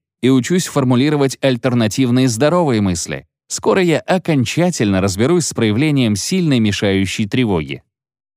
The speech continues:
Как мне следует вести себя в моменты сильной тревоги?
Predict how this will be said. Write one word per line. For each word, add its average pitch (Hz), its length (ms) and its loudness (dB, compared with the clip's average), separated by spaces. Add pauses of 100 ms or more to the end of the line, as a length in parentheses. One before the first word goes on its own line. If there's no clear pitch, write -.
(560)
Как 196 240 -2
мне 139 160 2
следует 127 500 0
вести 117 320 0
себя 113 280 0
в 95 40 -2
моменты 117 480 2
сильной 110 360 0
тревоги? 113 540 -2